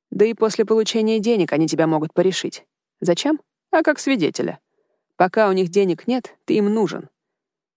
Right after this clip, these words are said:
Может быть, сбежать? А почему я должен бежать? Ну, если не бежать, то затаиться и все. Уехать куда-нибудь, а там смотришь, ситуация и рассосется. А они пробьют три фирмы и выйдут на счет Надежды.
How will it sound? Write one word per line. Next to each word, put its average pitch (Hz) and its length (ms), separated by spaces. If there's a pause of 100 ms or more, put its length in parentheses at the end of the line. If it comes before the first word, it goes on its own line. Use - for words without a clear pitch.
(120)
Может 165 380
быть, 160 180
сбежать? 160 580 (540)
А 151 100
почему 175 280
я 160 80
должен 147 320
бежать? 143 380 (720)
Ну, 185 260
если 160 300
не 165 120
бежать, 165 360 (140)
то 165 100
затаиться 147 540
и - 60
все. 165 300 (720)
Уехать 269 380
куда-нибудь, 190 500
а 170 80
там 240 180
смотришь, 196 420
ситуация 165 480
и 143 40
рассосется. 160 640 (280)
А 185 160
они 233 220
пробьют 202 480
три 196 180
фирмы 233 420
и 202 180
выйдут 202 360
на 180 120
счет 220 240
Надежды. 180 500